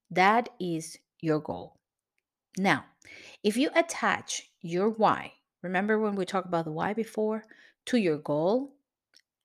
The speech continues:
guess what? You will be unstoppable. You'll succeed. And your work ethic, your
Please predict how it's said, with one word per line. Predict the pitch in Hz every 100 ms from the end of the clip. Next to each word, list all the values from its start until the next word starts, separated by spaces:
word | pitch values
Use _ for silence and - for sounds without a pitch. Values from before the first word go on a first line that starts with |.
| _ _ _ -
guess | 185 185 -
what? | 113 - - - _ _ _ _ _
You | 180 214 233 226
will | 190 202
be | 170 170 180
unstoppable. | 190 190 190 - 165 - 156 - 160 - _ _ _
You'll | 160 180 220
succeed. | 220 - 202 - - - 175 147 139 - _ _ _ _ _ _
And | 165 160
your | 151 151 -
work | 185 233 254 -
ethic, | 208 208 208 208 208 -
your | 143